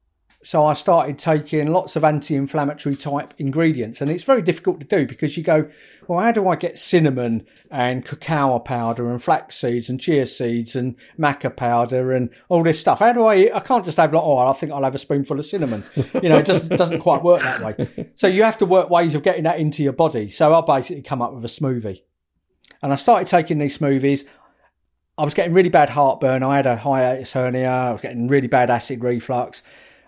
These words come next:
I re-, I did more reading on that, and it said basically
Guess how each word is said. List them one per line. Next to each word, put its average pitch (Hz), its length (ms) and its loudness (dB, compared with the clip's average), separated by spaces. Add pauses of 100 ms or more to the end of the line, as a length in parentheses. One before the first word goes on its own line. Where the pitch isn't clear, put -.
I 131 100 0
re-, 160 220 4
I 147 100 -2
did 160 220 2
more 151 220 6
reading 139 360 2
on 131 140 0
that, 139 300 2
and 131 100 -6
it - 120 -12
said 135 240 -2
basically 135 640 -2